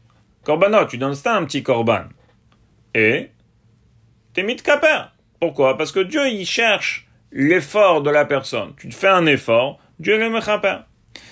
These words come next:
Pas seulement ça, tu vas me dire, ah, c'est Chet Ha'egel. Ouais, on retrouve que même un par, d'accord, à Kravata par, qui est donc une B M A,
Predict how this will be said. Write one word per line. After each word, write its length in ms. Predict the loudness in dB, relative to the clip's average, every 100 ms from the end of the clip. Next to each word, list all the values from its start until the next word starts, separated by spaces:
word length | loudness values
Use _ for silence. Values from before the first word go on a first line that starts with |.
| -10 -4
Pas 100 | -2
seulement 300 | 0 0 0
ça, 260 | 2 2
tu 80 | 2
vas 60 | -2
me 60 | 2
dire, 160 | 4
ah, 260 | 4 2 -4 -16
c'est 240 | -10 -4
Chet 220 | -2 0
Ha'egel. 460 | 0 2 0 -2 -4 _ _
Ouais, 120 | -2 -2 2
on 120 | 4
retrouve 580 | 4 2 2 2 2 -2
que 100 | -4
même 400 | -2 -2 -2 -6 _ _ -2
un 140 | -2
par, 560 | 0 2 2 0 -4 -16 _ _ _ _ _
d'accord, 500 | -20 -4 -2 -2 -4 _ _ _ _ _ _
à 60 | -12
Kravata 580 | -2 0 2 2 2 0
par, 400 | 0 -2 -4 -14 _ _ _ _ _ _ _
qui 120 | -12 -8
est 40 |
donc 200 | -6 -6 -4
une 180 | -2
B 60 | 0
M 240 | -2 -4
A, 220 | -10 -12